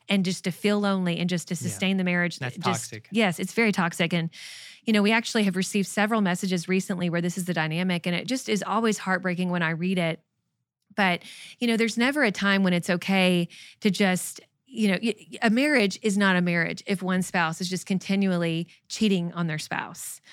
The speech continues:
Speaker 1: or abusing them or, you know, anything where there's this behavior where, you know, they're just actively going against their spouse. God does not want, expect or want that spouse to just stick around and take it over and over and over again. And so I just wanna make that very clear that that's not okay.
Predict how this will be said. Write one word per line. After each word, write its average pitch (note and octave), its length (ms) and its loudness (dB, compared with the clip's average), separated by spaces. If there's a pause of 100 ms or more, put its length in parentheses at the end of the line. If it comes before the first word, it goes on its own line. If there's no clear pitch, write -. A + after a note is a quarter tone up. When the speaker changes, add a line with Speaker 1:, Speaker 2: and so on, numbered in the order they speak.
(120)
Speaker 1:
or G#3 220 6
abusing F#3+ 600 4
them D#3+ 200 -2
or, F3 140 2
you G#3+ 160 2
know, F#3+ 140 0
anything A#3+ 420 2
where F#3 80 4
there's F3+ 200 2
this F3+ 140 -2
behavior F3+ 760 2 (440)
where, F#3 600 4
you G#3 160 0
know, F3 380 2 (560)
they're G3+ 160 4
just G3 240 2
actively G3+ 380 2
going F#3 220 2
against F3 280 0
their E3+ 100 0
spouse. E3 540 0 (680)
God A3+ 200 4
does G#3+ 120 2
not F#3+ 180 2
want, F3 220 2
expect - 560 0 (100)
or F#3+ 140 4
want F3+ 260 2
that E3 160 0
spouse E3 280 -2
to F3 40 -6
just E3+ 160 -4
stick - 220 0
around E3+ 280 0
and E3+ 80 -4
take F3+ 240 -2
it E3+ 200 -2 (180)
over F#3 220 6
and E3+ 100 4
over E3+ 220 4
and D#3+ 80 2
over F3 240 4
again. G3 420 4 (380)
And A3 140 4
so A3+ 120 2
I G#3 100 4
just C4+ 200 0
wanna A#3+ 160 6
make G3+ 160 4
that F3+ 160 4
very F3+ 180 4
clear F#3+ 300 2
that F3 80 0
that's G#3 240 0
not F3+ 160 0
okay. D#3+ 520 -6